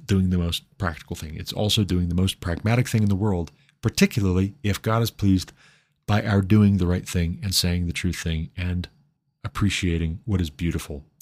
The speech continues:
about who we used to be as a country and who, I hope, Lord willing, we can humble ourselves and be again. Alternatively, if we won't,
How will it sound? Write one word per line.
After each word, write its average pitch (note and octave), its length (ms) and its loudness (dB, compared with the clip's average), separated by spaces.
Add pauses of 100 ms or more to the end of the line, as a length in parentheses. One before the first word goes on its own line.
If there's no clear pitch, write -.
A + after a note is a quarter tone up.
(520)
about F#2+ 200 0
who E2+ 100 0
we F2 100 2
used C3 300 6
to - 60 -8
be D#2+ 300 -4 (120)
as G2 160 -2
a F#2 40 -6
country F#2 400 -2
and E2 140 -6
who, G2 260 2 (580)
I A#2+ 140 6
hope, A2+ 340 4 (720)
Lord A#2+ 220 4
willing, F2+ 380 4 (560)
we G#2+ 400 4 (560)
can G2+ 240 0
humble G#2+ 280 4
ourselves F2+ 580 0 (180)
and F2 320 -4 (760)
be G2+ 160 6
again. D#2 280 -2 (1300)
Alternatively, D3+ 880 4 (380)
if G2 160 -4
we G#2+ 100 4
won't, F3+ 460 6